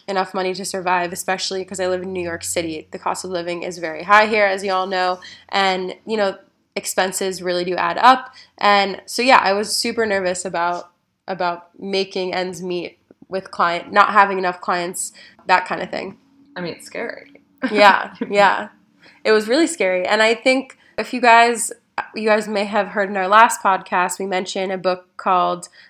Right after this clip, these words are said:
Speaker 1: The Art of Nonconformity. He talks about this kind of thing of, like, how it's hard to break that norm. And, and if you're not feeling financially secure and you've never done it before, it's a whole new ballgame.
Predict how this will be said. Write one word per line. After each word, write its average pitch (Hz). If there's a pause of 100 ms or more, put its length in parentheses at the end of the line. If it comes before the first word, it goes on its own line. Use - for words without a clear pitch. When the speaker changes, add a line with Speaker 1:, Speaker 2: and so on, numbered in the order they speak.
(120)
Speaker 1:
The 202
Art 202
of 196
Nonconformity. 190
He 262
talks 226
about 196
this 196
kind 185
of 180
thing 175
of, 175
like, 175 (220)
how 220
it's 208
hard 202
to 233
break 185
that 180
norm. 180
And, 175
and 190 (140)
if -
you're 196
not 180
feeling 180
financially 214
secure 208
and 196
you've 190
never 165
done 202
it 208
before, 190
it's 180
a 190
whole 185
new 180
ballgame. 165